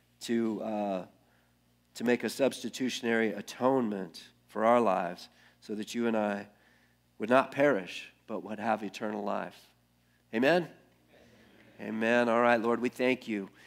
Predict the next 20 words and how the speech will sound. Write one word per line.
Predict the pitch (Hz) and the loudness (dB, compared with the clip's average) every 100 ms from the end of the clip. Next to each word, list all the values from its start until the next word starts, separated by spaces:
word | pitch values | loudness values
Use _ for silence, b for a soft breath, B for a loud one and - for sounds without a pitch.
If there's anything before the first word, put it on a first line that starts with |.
| B B | B B
We | 120 | -2
thank | 165 156 | 4 4
you, | 156 | 2
Jesus, | 113 139 131 113 - | 0 2 2 0 -2
that | 107 - | -6 -4
you | 127 | -6
came, | - 117 104 95 - B B B - | 0 0 0 -4 -10 B B B -6
that | - | -2
you | 190 | 6
didn't | 196 143 | 6 6
stay | - 160 | 4 4
far | 139 151 156 151 | 6 8 8 10
off. | 156 156 160 | 10 8 6
You | |
didn't | 180 151 | 4 2
stay | - 139 | 2 2
nebulous. | 127 135 156 165 165 160 - | 4 4 4 4 4 2 2
You | 175 | 2
didn't | 180 - - | 2 0 -12
stay | - 160 165 | -4 4 4